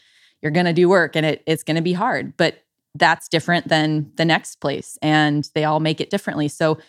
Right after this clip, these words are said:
do you isolate that and say, "This much D M T and this much, um, of the,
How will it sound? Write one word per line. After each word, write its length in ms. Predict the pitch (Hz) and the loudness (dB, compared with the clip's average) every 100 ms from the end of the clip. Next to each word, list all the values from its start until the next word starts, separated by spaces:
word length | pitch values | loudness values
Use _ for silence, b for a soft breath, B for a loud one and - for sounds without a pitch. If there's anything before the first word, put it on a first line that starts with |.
| b b b b _ _ _ 165 - | b b b b _ _ _ -18 -14
do 100 | 156 | -6
you 160 | 175 165 | 0 2
isolate 560 | 143 147 - 170 170 175 | 2 -2 -4 -2 0 2
that 220 | 160 170 | 2 4
and 140 | 160 | 0
say, 240 | - 156 143 | 0 0 0
"This 260 | 143 156 | -2 -4
much 300 | 175 156 - | -2 -2 -4
D 180 | - 160 | -4 0
M 140 | 156 151 | 2 0
T 240 | 160 156 | 0 0
and 100 | 151 | 0
this 160 | 151 - | -2 -2
much, 440 | 151 147 - - - | -2 -2 -6 -12 -4
um, 380 | 147 139 143 135 | -2 -2 -4 -4
of 200 | 151 139 | -4 -4
the, 300 | 147 143 147 | -2 -2 -2